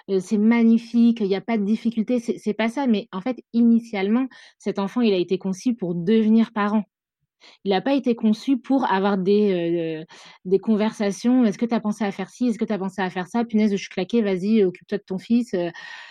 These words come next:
voilà. <laughs> Et en fait, la, c'est...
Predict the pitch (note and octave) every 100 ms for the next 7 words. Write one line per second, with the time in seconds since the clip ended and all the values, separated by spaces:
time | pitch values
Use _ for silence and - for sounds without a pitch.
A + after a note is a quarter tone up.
0 | - - G#3+ G#3+ G#3 - A3+ - - -
1 | - - G#3+ G#3 G#3 D4 - - G#3 G3+
2 | F#3+ F3+ - _ _ _ _ - G#3+ F#3+